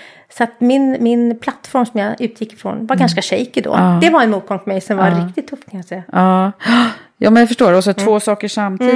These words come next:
Speaker 1: Mm.
Speaker 2: som blir,
Speaker 1: Mm.
Speaker 2: eh,
Speaker 1: Mm.
Speaker 2: skakiga.
Speaker 1: Och jag hade lämnat ICA där jag kände att jag hade liksom byggt upp en cred och så hamnade jag i det här sammanhanget. Så att, eh, eh,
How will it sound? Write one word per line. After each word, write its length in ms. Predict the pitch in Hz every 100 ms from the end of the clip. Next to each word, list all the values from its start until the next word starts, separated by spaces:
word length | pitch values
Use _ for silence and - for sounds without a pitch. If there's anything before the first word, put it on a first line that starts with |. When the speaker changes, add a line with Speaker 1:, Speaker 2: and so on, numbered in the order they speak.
| 254
Speaker 1:
Mm. 80 | 277
Speaker 2:
som 140 | 302 185
blir, 280 | 175 170
Speaker 1:
Mm. 180 | - 175
Speaker 2:
eh, 360 | 302 180 175 233
Speaker 1:
Mm. 140 | 247
Speaker 2:
skakiga. 380 | 269 170 - -
Speaker 1:
Och 60 | 269
jag 40 |
hade 220 | 240 240
lämnat 640 | 247 254 240 226 220 220 -
ICA 720 | - 233 202 - - 208 208 214 - - _ _
där 140 | 208
jag 160 | 196 196
kände 280 | - 196 185
att 100 | 185
jag 80 |
hade 240 | 196 185 185
liksom 440 | 185 196 180 190
byggt 220 | 196 202
upp 140 | 196 196
en 120 | 190
cred 300 | 185 185 185
och 80 | 196
så 100 | 208
hamnade 280 | 208 190 185
jag 80 | 190
i 20 |
det 60 | 196
här 140 | 185
sammanhanget. 640 | - 185 196 202 - 208 _
Så 120 | 220
att, 200 | 214 -
eh, 220 | 208
eh, 60 | 208